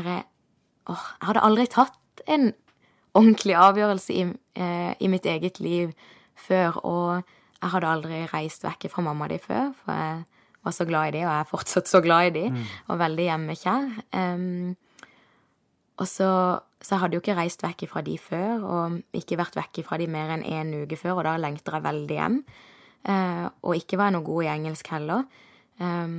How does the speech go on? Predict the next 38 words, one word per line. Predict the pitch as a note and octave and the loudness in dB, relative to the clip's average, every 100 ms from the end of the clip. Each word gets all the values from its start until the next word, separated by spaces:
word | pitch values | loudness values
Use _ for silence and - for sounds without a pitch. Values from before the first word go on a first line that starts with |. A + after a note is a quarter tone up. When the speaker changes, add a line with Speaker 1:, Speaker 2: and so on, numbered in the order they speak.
| E3 E3 | -6 -8
Speaker 1:
det | E3 | -8
var | E3 | -8
så | E3+ | -6
vidt | E3+ - | -8 -6
jeg | F#3 | -2
kom | G3+ | 0
meg | F#3 E3 | 0 0
<laughs> | F#3 | 0
gjennom | F#3+ F3+ E3+ E3 | 2 2 0 0
det. | E3+ D4+ - - - - _ - | -2 -2 -6 -20 -20 -20 _ -4
Eh, | G3 F#3 F3+ - _ _ _ _ _ - | -2 0 -4 -6 _ _ _ _ _ -6
og | F#3 | -2
allikevel | F#3+ F#3+ G3 F3+ E3+ | 0 0 0 -2 -2
så | - | -6
fikk | - F3+ - - | -8 -12 -10 0
jeg | G3 F3+ _ _ _ _ _ _ _ | 0 0 _ _ _ _ _ _ _
på | F3 | -6
en | E3+ | -6
måte | D#3+ F3 | -6 -8
så | - E3+ | -8 -8
lysten, | E3 G3+ - - D#3 | -6 -8 -8 -10 -6
eller | D#3+ D#3+ - | -4 -4 -4
på | |
en | F3+ | -2
måte | E3+ F#3 | 0 0
lengselen | F3 A#3+ A#3+ F3+ E3+ | 2 0 0 -4 0
da, | D#3+ F3 | 2 2
etter | F3 - F3 | 0 -4 0
å, | F3+ F#3 - - _ _ _ | 2 0 -6 -20 _ _ _
etter | F3+ - - F#3 | -12 -10 -6 -2
å | F#3+ | 0
reise | F3+ E3+ - C4+ | 0 -2 0 0
ut, | G3 C#3 E3 - - - _ - | 0 0 -4 -12 -20 -20 _ -4
og | F#3 | -2
etter | E3+ F#3 F3+ F3+ | -2 -2 0 -2
å | F3+ | -2
prøve | - E3+ D#3+ E3 | -6 -4 -4 -4
å | - | 0